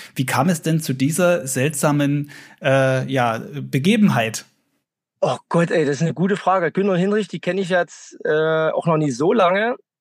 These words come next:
Speaker 2: Ähm, ich kenne den Matteo ganz gut, das ist der Filmemacher für die, Matteo Rüger. Mit dem haben wir ab und zu mal Kontakt, sind auch ein bisschen Motorrad zusammengefahren, das ist ja auch so ein Verrückter.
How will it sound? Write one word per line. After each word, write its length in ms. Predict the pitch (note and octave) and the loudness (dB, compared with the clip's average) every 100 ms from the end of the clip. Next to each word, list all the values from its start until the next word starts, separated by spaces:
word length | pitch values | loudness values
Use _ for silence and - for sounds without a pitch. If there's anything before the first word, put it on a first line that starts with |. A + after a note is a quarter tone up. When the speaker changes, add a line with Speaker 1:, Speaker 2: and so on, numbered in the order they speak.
| _ D3+ | _ -2
Speaker 2:
Ähm, 600 | D#3+ D#3+ E3 E3+ E3+ - | 0 0 0 -2 -4 -8
ich 140 | - | -8
kenne 180 | - E3+ | -2 0
den 80 | E3+ | 2
Matteo 480 | D3+ - F3 A3+ G#3+ | 0 2 2 4 2
ganz 240 | G3+ - | 0 -2
gut, 180 | G#3+ G#3 | -2 -2
das 120 | F3 | -2
ist 120 | F3 | -2
der 80 | E3 | -2
Filmemacher 580 | - G3 G#3 F3+ F3 F#3 | 0 -2 0 -2 -2 -4
für 120 | F#3 | -6
die, 160 | F#3 G3 | -4 0
Matteo 360 | D#3 - D#3+ | 0 0 -4
Rüger. 340 | D3+ E3+ E3+ F#3 - - - _ _ _ | -2 0 0 0 -10 -20 -20 _ _ _
Mit 160 | D3 C3+ | -4 0
dem 160 | E3+ | 4
haben 140 | F3 E3+ | 4 4
wir 100 | E3 | 2
ab 100 | D#3+ | 0
und 120 | D#3+ | -2
zu 100 | - | 0
mal 240 | E3+ E3 | 2 2
Kontakt, 420 | D#3 D#3+ E3 E3 - | 0 -4 -2 -4 -2
sind 120 | D3 | -6
auch 80 | C#3 | -4
ein 20 | |
bisschen 180 | C3+ B2 | -6 -8
Motorrad 360 | B2 F#3 F#3+ | 0 2 2
zusammengefahren, 560 | F3+ E3 E3+ D3+ E3 D#3+ | 2 0 0 0 0 2
das 100 | C#3+ | 0
ist 40 | |
ja 60 | C#3 | -2
auch 80 | C3+ | -2
so 120 | D3+ | -6
ein 60 | |
Verrückter. 540 | C3 C#3 D#3+ - E3+ | -4 -2 -2 2 0